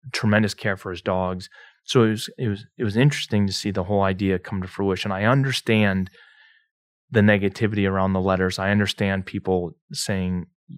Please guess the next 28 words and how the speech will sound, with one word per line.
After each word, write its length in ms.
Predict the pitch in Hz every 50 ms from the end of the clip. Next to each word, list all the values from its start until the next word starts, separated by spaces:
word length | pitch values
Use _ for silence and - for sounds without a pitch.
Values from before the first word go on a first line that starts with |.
| - _ _ _ _ _ _ _ -
I, 140 | 120 110 -
I 200 | - 120 120 123
understand 500 | 131 135 135 127 - - 120 107 107 110
their, 200 | 104 98 - - -
their 200 | - 107 107 107
mistake 560 | 104 98 - - - - 110 107 107 - -
of 100 | 98 -
thinking 360 | - 104 101 95 - 104 98
that 140 | 95 92 -
this 200 | 107 98 - -
is 120 | 104 92 95
an 100 | 92 92
endangered 500 | 90 90 95 98 95 95 92 95 87 -
species. 540 | - - - 98 90 - - 92 85 92
It's 180 | 90 87 - -
not. 340 | 110 104 95 95 92 90 - - - - - - - _ _ _ _ _
And 140 | 131 117 104
I 120 | 98 101
understand 640 | 107 117 113 107 - - - 107 101 101 101 98 82
why 240 | 80 107 101 95 -
the 180 | - 110 101
visceral 560 | 90 87 104 113 107 107 - 123 110 101 101 98
response 500 | 95 90 - - - 104 98 95 95 -
they 120 | 95 92
have 260 | 92 95 92 92 92
in 80 | 92 92
seeing 400 | - - - 110 104 101 95 98
me, 280 | 95 92 90 90 85